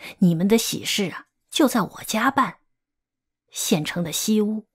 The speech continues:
就是你俩的新房，今晚你们就可以住。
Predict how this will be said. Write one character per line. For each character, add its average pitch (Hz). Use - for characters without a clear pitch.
就 262
是 202
你 196
俩 -
的 -
新 247
房， -
今 302
晚 196
你 175
们 151
就 190
可 160
以 151
住。 -